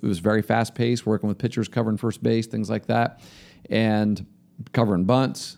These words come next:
and such. And a lot of softball programs don't have their pitchers fielding bunts very often. In fact, they feel like if a pitcher has to come and field a bunt, by the time she picks it up and throws it to first, the majority of the time a girl that's bunting is,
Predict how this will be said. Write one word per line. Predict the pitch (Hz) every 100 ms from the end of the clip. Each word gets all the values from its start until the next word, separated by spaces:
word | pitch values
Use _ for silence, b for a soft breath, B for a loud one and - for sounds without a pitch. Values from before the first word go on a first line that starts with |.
| 117
and | 107
such. | - 120 - B B B B -
And | 110
a |
lot | 101 107 143
of |
softball | - 139 160 139 113
programs | - 113 101 104 92
don't | 113 135
have | 117 151 143
their | 120
pitchers | - 160 107 95 98
fielding | - 123 127 107 107 110 - _ _ _
bunts | - 107 143 190
very | - 85
often. | 85 - -
In | 104 107 123
fact, | 104 147 147
they | 104
feel | 117
like | 107 107
if | 101
a |
pitcher | 92 156 - 113
has | -
to |
come | - 113
and | 104
field | 113 98
a |
bunt, | 87 147 120 - B B B B _ -
by | 113
the | 104
time | 117 127
she | 120 131
picks | - 123 -
it | 110
up | 107
and | 104
throws | 113 98
it | -
to | -
first, | 135 143 -
the | 107
majority | 101 123 143
of |
the | -
time | 135
a | 113
girl | 101 107
that's | 101
bunting | 95 131 117
is, | 98